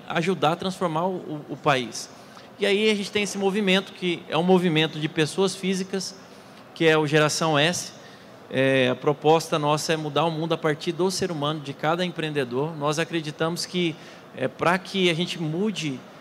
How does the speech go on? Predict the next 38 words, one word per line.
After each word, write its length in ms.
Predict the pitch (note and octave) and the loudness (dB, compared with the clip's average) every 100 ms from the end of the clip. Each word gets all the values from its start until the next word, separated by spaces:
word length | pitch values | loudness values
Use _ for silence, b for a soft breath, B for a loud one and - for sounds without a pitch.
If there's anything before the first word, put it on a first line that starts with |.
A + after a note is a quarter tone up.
| - - | -18 -4
é, 100 | C#3 | -2
impacte 640 | D#3+ E3+ D#3 F#3+ F#3+ - | -2 2 4 4 0 -4
a 80 | D#3 | -2
vida 160 | D3+ | -2
das 180 | D3+ D3+ | -2 -2
pessoas, 560 | - D3 - C#3+ C#3 - B B - | -2 -4 0 0 0 -6 B B -6
é 100 | C#3+ | -2
necessário 520 | D#3+ - E3+ - D#3 | 0 0 -2 0 0
trabalhar 760 | F3 F3 E3 C#3 C#3+ F#3 G3 - - D#3+ - | 0 0 2 2 0 0 -4 -10 -14 -14 -6
o, 60 | D#3 | 0
o 60 | |
indivíduo, 720 | G#3 G3+ F3+ C#3+ E3+ D3 B2+ A2+ F2+ E2+ | 0 0 0 2 2 2 -6 -8 -12 -6
o, 100 | C3+ | -6
o 40 | |
comportamento 800 | D3 F3 F#3 G3 F#3 D3+ E3 F#3 | -2 0 4 4 4 2 0 2
e 60 | F#3+ | 0
atitude 500 | F#3 F3+ E3+ D#3+ F#3+ | 0 -2 -2 0 -2
empreendedora 600 | G#3 F#3+ F3+ D#3 D#3+ D#3 | -2 0 0 2 2 2
no 200 | D#3 G#3 | 2 2
indivíduo. 520 | G#3+ E3 C3+ D#3+ E3 - B B B B - | 2 0 0 0 0 -6 B B B B -2
E 100 | G3+ | 4
a 80 | G#3+ | 4
gente 240 | G#3 G#3 | 4 0
tem 140 | A3+ G#3+ | 0 2
feito 340 | G#3+ G#3+ A3+ | 4 4 2
isso. 300 | G#3 D#3 C3+ C3 C3 | 0 0 -4 -4 -4
A, 240 | C3+ C#3 C3+ | 0 0 2
nessa 340 | D#3 F3 F3+ | 0 0 0
foto 280 | - F3 F3+ | 4 4 4
aí 60 | |
você 300 | E3 F3+ - | 2 2 2
vai 180 | F3+ F#3 | 4 4
ver, 320 | D3+ E3 F#3+ G3 B B B B - | 4 4 2 -2 B B B B -10
aí 120 | - C#3 | -4 0
tem 160 | F#3 | 0
secretários 640 | F#3 F#3+ F3+ - E3 F3 | 2 0 0 2 2 2
de 60 | F3 | 0
Estado 580 | F#3 - G3 G3 F#3 | -2 0 2 2 -2